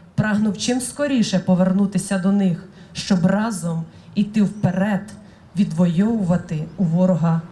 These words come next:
рідну землю. Сергій Кириєнко боровся за волю і свободу нашої держави та усією душею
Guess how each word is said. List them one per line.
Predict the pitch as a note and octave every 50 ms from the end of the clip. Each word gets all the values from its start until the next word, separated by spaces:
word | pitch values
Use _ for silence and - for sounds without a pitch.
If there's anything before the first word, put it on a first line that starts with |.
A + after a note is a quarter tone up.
| - - -
рідну | F3 F3 F3+ F3+ - F3 E3+ E3 E3 E3 - - - - -
землю. | - D#3 C#3+ F3 E3 E3 E3+ E3 D3+ D#3+ D#3+ F3 - - - - - - - - - - - - - - - - - - - - - - - - - - - - - - - -
Сергій | - - - A3 G3 F#3 F3 D#3+ G#3 A#3 B3 A#3 - - - - -
Кириєнко | - G#3+ F#3 F#3 F#3 F3+ E3+ E3+ D#3+ D#3+ D#3 - - D#3+ D3+ D#3 D#3+ - - - - - - - - -
боровся | F3+ G3 G#3 G#3 G#3+ G#3 - - - G3+
за | G3 F3 G3+ G3+
волю | F#3+ G#3 A#3+ B3 A#3 A#3+ A#3 -
і | - G#3
свободу | - - - G3 G#3+ G3 F3+ G#3+ A#3 A3+ - A3 G3+
нашої | F#3+ F#3 G3 F#3+ - - F#3+ F#3 F3+
держави | E3 E3+ F3+ F3+ F3 D#3+ D#3+ G3 A3+ A#3+ A3 F#3+ F3 D#3+ D#3 D#3+ - - - - - -
та | - A3 G#3+ - - A3+
усією | A3 F#3 - - A#3 A3 G3 G3+ B3+ C4+ B3+ C#4 C#4
душею | A3 G#3+ C4 - - - - F#3 F3 E3+ E3 D#3 D#3+ D#3+ D#3+